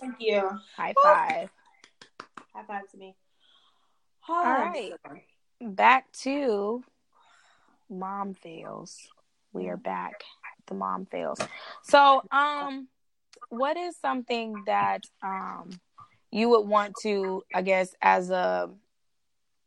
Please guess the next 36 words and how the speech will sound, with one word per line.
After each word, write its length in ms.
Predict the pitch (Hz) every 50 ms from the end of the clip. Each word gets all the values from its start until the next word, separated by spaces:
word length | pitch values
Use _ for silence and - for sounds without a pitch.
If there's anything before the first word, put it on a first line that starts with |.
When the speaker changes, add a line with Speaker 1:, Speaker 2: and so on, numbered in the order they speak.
| _ _ _ _ - - _ -
Speaker 2:
as 140 | - 233 240
a 80 | 262
mom 320 | 233 214 202 202 202 202 196
of 120 | 190 190
a 60 | 190
daughter, 400 | 175 170 180 175 175 180 180 180
or 60 | 196 247
I, 140 | 320 370 427 -
or 60 | 277 302
I 160 | 349 349 311 294
guess 160 | 392 370 - -
even 220 | 254 277 247 262
as 160 | 262 247 233 226
a, 80 | 214 - _ _ _ -
as 160 | 214 220 214
a 60 | 220
mom 220 | 208 208 208 208 202
of 120 | 202 196 202 _ _ -
boys, 500 | 185 175 180 185 196 202 220 240 240 -
like, 140 | 185 180 175 - - -
you 140 | 190 196 185
know, 300 | 175 170 165 170 180 - _ _ _ - - -
Speaker 1:
Mm-hmm. 280 | 196 185 196 190 180 175 185
Speaker 2:
um, 480 | 190 190 185 180 180 175 175 180 185 - _ - - - - _ _ _ _ _ _ _ _ _ _ _ _ _ _ _ -
pa-, 180 | - - - - -
I 60 | 190
guess 220 | 190 202 196 185
pass 400 | - - - 196 190 190 190 -
on 220 | 190 185 180 190 202
to 120 | - 226
them? 400 | 214 233 233 240 240 247 254 254 _ _ - _ - - - - -
Um, 340 | 202 196 190 190 185 185 190
what's 160 | 208 214 -
something 300 | - 247 240 269 269 254
that, 240 | 247 233 214 208 202
like, 480 | 202 196 190 190 185 185 180 - -